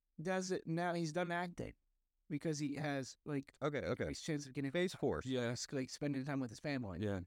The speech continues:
Speaker 1: So he stopped acting. But in, the fact that he's like, "Thor, I think this character's done."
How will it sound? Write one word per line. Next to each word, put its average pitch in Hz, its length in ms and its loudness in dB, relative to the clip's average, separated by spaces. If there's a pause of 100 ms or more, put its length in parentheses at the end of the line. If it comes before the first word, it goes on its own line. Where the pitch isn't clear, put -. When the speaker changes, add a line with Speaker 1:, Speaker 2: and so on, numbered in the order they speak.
(120)
Speaker 1:
So - 120 -4
he 143 40 4
stopped 160 260 0 (240)
acting. 123 480 -4 (1040)
But - 160 0
in, 151 220 0
the 160 100 2
fact 196 340 -4
that 180 120 0 (340)
he's 190 240 2
like, 175 180 2 (180)
"Thor, 170 240 4
I 165 80 2
think 160 180 -2
this 147 180 -4
character's 151 480 -4
done." 127 220 -8